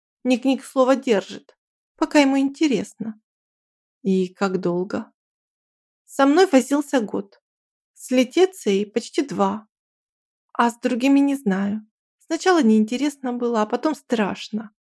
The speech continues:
Особенно, когда сообразила, что все эти конверты не туфта голимая. Какие конверты? А то ты не знаешь, ухмыльнулась Айша. Интересные конверты – розовенькие,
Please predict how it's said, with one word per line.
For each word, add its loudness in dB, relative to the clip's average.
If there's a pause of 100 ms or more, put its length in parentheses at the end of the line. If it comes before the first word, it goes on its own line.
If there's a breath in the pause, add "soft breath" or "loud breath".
(360)
Особенно, -2
когда -2
сообразила, 0
что -12
все -8
эти -10
конверты -4 (560)
не 6
туфта 0
голимая. -2 (1080)
Какие -4
конверты? 0 (680)
А 4
то 0
ты 0
не 2
знаешь, -4 (380)
ухмыльнулась 4
Айша. -6 (760)
Интересные 4
конверты – -4 (280)
розовенькие, -2